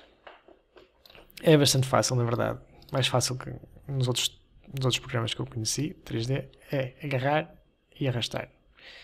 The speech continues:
O problema é que ele projeta a imagem conforme a nossa câmera está. E no meu caso eu estava com a câmera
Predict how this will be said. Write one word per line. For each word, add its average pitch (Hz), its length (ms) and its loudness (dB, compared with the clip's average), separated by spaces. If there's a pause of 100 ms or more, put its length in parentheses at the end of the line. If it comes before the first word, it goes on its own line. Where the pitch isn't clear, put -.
(640)
O 139 100 -10
problema 190 540 8 (300)
é 143 180 0
que 147 560 2 (160)
ele 160 180 4
projeta 151 480 6
a - 20 4
imagem 131 640 2
conforme 143 460 2
a 135 40 4
nossa 135 280 4
câmera 120 260 0
está. - 300 -6 (440)
E 143 380 0
no 135 220 -2
meu 135 100 2
caso 139 300 2
eu 139 40 0
estava 127 240 2
com 127 120 -2
a 127 60 2
câmera 120 360 -4